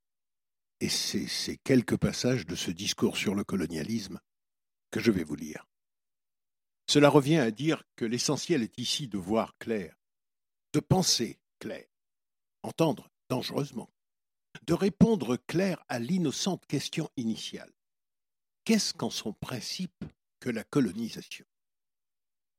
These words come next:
De convenir de ce qu'elle n'est point, ni évangélisation, ni entreprise philanthropique,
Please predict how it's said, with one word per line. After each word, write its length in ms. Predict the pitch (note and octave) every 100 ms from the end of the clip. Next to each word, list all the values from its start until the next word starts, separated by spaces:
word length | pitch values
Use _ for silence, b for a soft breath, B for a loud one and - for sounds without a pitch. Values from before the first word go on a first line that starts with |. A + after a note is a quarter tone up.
| _ _ _ _ -
De 60 |
convenir 520 | D3 D#3+ C#3 E3 D3+ G#2+
de 80 |
ce 140 | A2+ B2
qu'elle 260 | A#2 A2+
n'est 120 | A2 A2+
point, 300 | - C#3 - _ _ _ _ _ _
ni 360 | A#2+ D3 B2 C3
évangélisation, 1000 | - B2 C#3 B2 B2 A#2+ B2 - - A2 - _ _ _ _
ni 180 | D#3+ F#3+ -
entreprise 800 | F3 - E3 - F#3 F3 A#2+ C#3+
philanthropique, 840 | - C#3+ C3 - C#3+ A#2 G#2 -